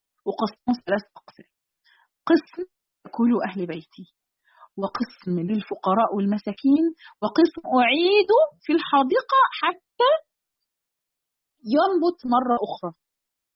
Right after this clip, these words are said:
فشوفي، هو ليه نصيب معلوم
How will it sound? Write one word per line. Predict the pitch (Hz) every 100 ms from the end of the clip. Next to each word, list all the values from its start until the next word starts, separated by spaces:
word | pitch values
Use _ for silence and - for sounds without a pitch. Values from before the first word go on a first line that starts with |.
| _ _
فشوفي، | - 208 196 - _ - 339 - 320 - - - _ -
هو | 311 269 277
ليه | 302 427 339
نصيب | - 349 381 311 311
معلوم | 311 311 359 453